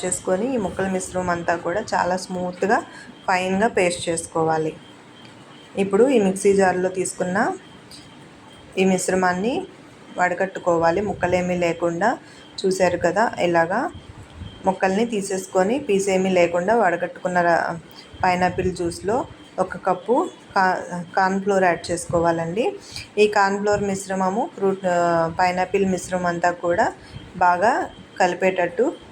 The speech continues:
బాగా కలుపుకోవాలి. బబుల్స్ లేకుండా, ఉండలు లేకుండా మొత్తం మిశ్రమం అంతా కూడా స్మూత్గా కలిపేటట్టు బాగా కలుపుకోవాలి.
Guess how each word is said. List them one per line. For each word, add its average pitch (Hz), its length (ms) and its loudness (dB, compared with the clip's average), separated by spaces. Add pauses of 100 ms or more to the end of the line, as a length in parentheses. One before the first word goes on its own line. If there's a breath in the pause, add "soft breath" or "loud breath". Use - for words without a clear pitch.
(100)
బాగా 175 220 2 (100)
కలుపుకోవాలి. 165 760 0 (2500)
బబుల్స్ 196 420 2
లేకుండా, 190 440 2 (180)
ఉండలు 190 320 2
లేకుండా 180 380 0 (120)
మొత్తం 185 320 -2
మిశ్రమం 185 420 -2
అంతా 175 220 0 (140)
కూడా 175 260 4
స్మూత్గా 185 560 -2 (500 loud breath)
కలిపేటట్టు 185 540 2 (160)
బాగా 180 220 2 (100)
కలుపుకోవాలి. 160 720 0